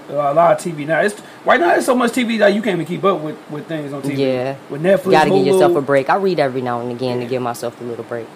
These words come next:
Speaker 1: Okay, top three food.
Speaker 2: Uh, pizza is my favorite.
Speaker 1: Oh yeah, I eat pizza all day, every
Speaker 2: Um,
Speaker 1: day. We just had pizza when you got here. So.
Speaker 2: <laughs> That's my favorite. Um,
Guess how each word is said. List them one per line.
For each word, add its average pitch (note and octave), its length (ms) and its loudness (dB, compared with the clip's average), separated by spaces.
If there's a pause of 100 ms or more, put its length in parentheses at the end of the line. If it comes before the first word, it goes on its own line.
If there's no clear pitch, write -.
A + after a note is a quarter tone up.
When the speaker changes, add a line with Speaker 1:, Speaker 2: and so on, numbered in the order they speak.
(160)
Speaker 1:
Okay, C3+ 380 -4
top F#3+ 220 0
three F#3+ 120 2
food. E3+ 380 0 (1120)
Speaker 2:
Uh, C3 480 0
pizza E3+ 360 -10
is D#3+ 280 -4
my C3+ 120 -4
favorite. G#3+ 540 0 (140)
Speaker 1:
Oh C#3 40 -6
yeah, C3 200 -4
I D3+ 60 -2
eat C3+ 60 -8
pizza C3+ 200 -8
all C3+ 120 -2
day, C#3 200 -8
every D#3+ 120 4
Speaker 2:
Um, D#3+ 280 4
Speaker 1:
day. F3 160 -2
We - 60 -4
just G#3 120 4
had D#3 140 4
pizza F#3 180 4
when E3+ 80 2
you F3+ 60 2
got F#3 180 4
here. C#3 240 -2
So. E3+ 180 -4
Speaker 2:
<laughs> - 0 -
That's - 460 6
my - 60 -2
favorite. D3+ 600 2
Um, C3+ 600 2